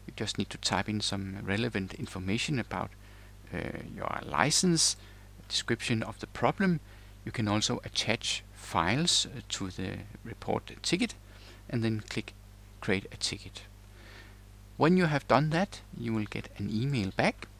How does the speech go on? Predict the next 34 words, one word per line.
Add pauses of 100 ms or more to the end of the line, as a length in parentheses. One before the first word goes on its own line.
(640)
and
the
email (120)
will
look, (380)
uh,
like
this, (580)
and
this
email
will
have
a
link, (500)
so
you
can
click
the
link, (480)
and
here
you
will
see
the
complete
log
of
this,
uh,
support
ticket.